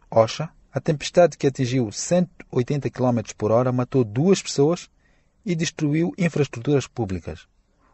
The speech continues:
O temporal está, no entanto, a reduzir de intensidade. Segundo previsão do Instituto Moçambicano de Meteorologia, a tempestade tropical desloca-se para o Canal de Moçambique.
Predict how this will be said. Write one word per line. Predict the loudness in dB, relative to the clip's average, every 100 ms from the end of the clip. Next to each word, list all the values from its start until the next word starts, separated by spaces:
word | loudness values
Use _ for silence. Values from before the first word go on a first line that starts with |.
| _
O | -10
temporal | -8 0 6 6 6
está, | 0 -2
no | 0
entanto, | 0 0 -2 -4 -2
a | 0
reduzir | 0 -2 -2 -2 -2
de | -4
intensidade. | -4 -6 -4 -4 -6 -10 _ _ _ _ -8
Segundo | -4 -4 -4 0 2 2 2 0 0
previsão | 0 0 2 4
do | 4 0 0
Instituto | -2 -2 -2 0 -2
Moçambicano | -2 -2 -2 0 0 0 -2
de |
Meteorologia, | -2 -2 -4 -4 -4 -4 -4 -4 -4 -10 _ -8
a |
tempestade | -4 -4 2 2 2
tropical | -2 -6 -2 2 0
desloca-se | -2 2 4 4 2 -2
para | 4 4 6
o | 4
Canal | 4 4 4 2
de |
Moçambique. | -2 -2 -2 0 -4 -10